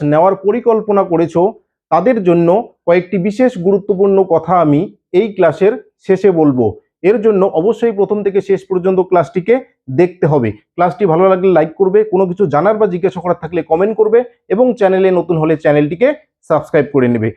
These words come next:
তো চলো আপাতত সিলেবাস নিয়ে আলোচনা করি। দেখো, দ্বিতীয় সেমিস্টারের দর্শনের দুটো ইউনিট রয়েছে। ইউনিট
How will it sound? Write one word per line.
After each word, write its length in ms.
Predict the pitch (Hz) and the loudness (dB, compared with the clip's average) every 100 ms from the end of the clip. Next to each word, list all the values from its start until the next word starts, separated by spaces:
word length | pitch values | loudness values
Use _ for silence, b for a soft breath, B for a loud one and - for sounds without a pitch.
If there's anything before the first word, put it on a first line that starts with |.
| b - | b -6
তো 60 | |
চলো 260 | 180 196 226 294 - - | 0 2 2 -2 -8 -4
আপাতত 400 | 143 190 196 175 202 285 - - | -2 0 -2 0 0 -2 -8 -4
সিলেবাস 360 | 185 190 190 180 | 0 0 0 0
নিয়ে 180 | 185 269 - | -2 -2 -2
আলোচনা 340 | 165 156 160 143 | -2 0 0 -2
করি। 220 | 123 101 - _ _ _ _ | -2 -6 -10 _ _ _ _
দেখো, 260 | 160 196 160 196 - _ _ _ _ _ _ _ _ _ _ | -4 0 0 -2 -8 _ _ _ _ _ _ _ _ _ _
দ্বিতীয় 380 | 131 190 214 262 | -2 -2 2 2
সেমিস্টারের 600 | 262 233 240 247 240 254 277 - _ _ 147 131 | 2 0 0 2 2 2 -2 -14 _ _ -8 -2
দর্শনের 380 | 185 196 240 240 170 | -2 -2 -2 -2 -4
দুটো 180 | 185 214 | -2 0
ইউনিট 320 | 196 185 175 160 | 0 0 -4 0
রয়েছে। 340 | 147 139 139 113 - _ _ _ | 0 0 -2 -4 -8 _ _ _
ইউনিট 460 | 185 226 240 254 | -2 2 2 2